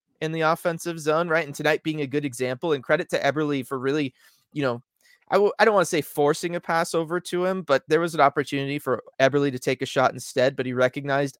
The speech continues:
"I don't have a ton, ton of time and space here, but you know what?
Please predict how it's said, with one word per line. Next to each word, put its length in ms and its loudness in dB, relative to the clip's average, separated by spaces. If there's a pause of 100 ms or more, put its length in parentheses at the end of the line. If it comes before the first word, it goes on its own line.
"I 100 2
don't 140 2
have 120 -2
a 40 -6
ton, 340 -4 (140)
ton 180 0
of 80 -8
time 260 0
and 120 -10
space 380 -2
here, 260 0 (240)
but 160 -2
you 80 0
know 180 4
what? 240 6